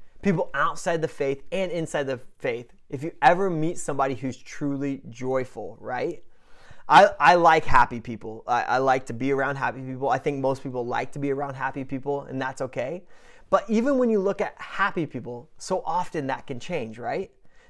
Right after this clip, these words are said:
They go in and out of happiness, right? And, but being around a joyful person is a whole nother ballgame.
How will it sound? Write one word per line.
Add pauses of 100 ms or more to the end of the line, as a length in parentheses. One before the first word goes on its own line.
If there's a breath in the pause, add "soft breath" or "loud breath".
They
go
in
and
out
of
happiness,
right? (500 soft breath)
And, (440 soft breath)
but
being
around
a
joyful
person (160)
is
a
whole
nother
ballgame.